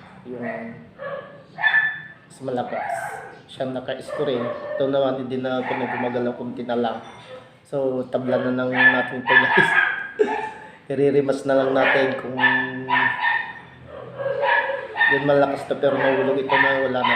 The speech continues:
oh. Kunti na lang. Baka mapa-, maban pa tayo ng YouTube. So, tabla na natin, guys. Abangan nyo na lang ang rematch nito. Ganda ng laban. Okay, guys. Tabla na lang,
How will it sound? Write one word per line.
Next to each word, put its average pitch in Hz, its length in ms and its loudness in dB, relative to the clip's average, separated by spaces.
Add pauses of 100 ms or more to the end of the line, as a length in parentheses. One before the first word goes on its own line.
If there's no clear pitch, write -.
(100)
oh. - 40 -2 (840)
Kunti 117 240 -8
na 113 160 -2
lang. 113 200 -4 (200)
Baka 120 320 0
mapa-, 117 560 -2 (160)
maban 120 400 -6
pa 113 80 -4
tayo 113 160 -4
ng 120 160 -2
YouTube. 117 480 -2
So, 135 80 4 (560)
tabla 139 320 4
na 139 160 2
natin, 139 160 -4
guys. 135 560 -4 (400)
Abangan 131 320 0
nyo 135 160 -2
na 135 80 2
lang 135 160 4
ang 135 160 0
rematch 135 400 -2
nito. 131 320 -2 (1900)
Ganda 120 320 -2
ng 120 240 2
laban. 120 400 0
Okay, 127 240 0
guys. 120 720 -2 (1700)
Tabla 113 240 -6
na 117 160 -6
lang, 120 160 -4